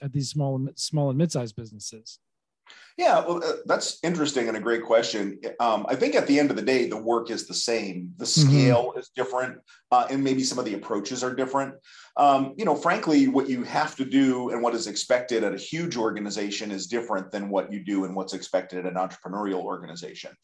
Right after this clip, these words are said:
Speaker 2: Uh, you know, at a Fortune five hundred company, you would never present to the executive team or the board without, you know, polished materials, all kinds of research being done, like, all your ducks in a row.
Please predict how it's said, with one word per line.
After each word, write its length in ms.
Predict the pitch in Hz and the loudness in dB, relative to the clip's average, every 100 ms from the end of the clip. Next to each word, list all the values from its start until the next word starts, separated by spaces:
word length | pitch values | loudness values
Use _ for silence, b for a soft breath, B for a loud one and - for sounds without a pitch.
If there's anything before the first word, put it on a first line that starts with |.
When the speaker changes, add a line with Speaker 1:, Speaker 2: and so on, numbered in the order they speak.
| B B B | B B B
Speaker 2:
Uh, 180 | - 160 | 4 4
you 80 | 147 | 4
know, 100 | 131 | 4
at 60 | 117 | 2
a 40 | |
Fortune 360 | 143 160 151 135 | 2 2 2 4
five 220 | 123 117 | 4 4
hundred 320 | 156 143 - | 2 0 -2
company, 580 | - 104 110 107 107 - | -2 -2 -4 -8 -10 -4
you 120 | 170 | 2
would 140 | 160 135 | 4 4
never 240 | 135 139 | 4 2
present 400 | 127 120 117 110 | 0 -2 -2 -2
to 80 | 104 | -2
the 100 | 110 | -8
executive 560 | 104 98 110 110 104 104 | -4 0 0 0 -6 -8
team 360 | 117 107 104 | -8 -8 -6
or 80 | 101 | -6
the 80 | 98 | -6
board 580 | 95 135 117 98 98 - B B | 0 2 4 2 -2 -8 B B
without, 420 | 120 117 104 - | 2 4 2 2
you 60 | - | 0
know, 160 | - - | -2 -2
polished 460 | - 127 123 - | 2 4 2 -2
materials, 1000 | - - 190 170 151 143 135 131 127 120 | -8 -4 2 4 6 6 6 6 4 2
all 240 | - 110 135 | 2 4 4
kinds 320 | 127 113 107 | 0 -2 -4
of 120 | 95 | -2
research 520 | 120 139 139 127 127 | 4 4 4 0 0
being 280 | 131 117 117 | -4 -4 -2
done, 300 | 113 113 113 | 0 2 2
like, 180 | 110 98 | 0 4
all 160 | 120 120 | 4 4
your 140 | 113 | 2
ducks 260 | 110 175 143 | 0 0 0
in 80 | |
a 60 | 120 | 0
row. 400 | 110 110 107 107 | 4 6 4 0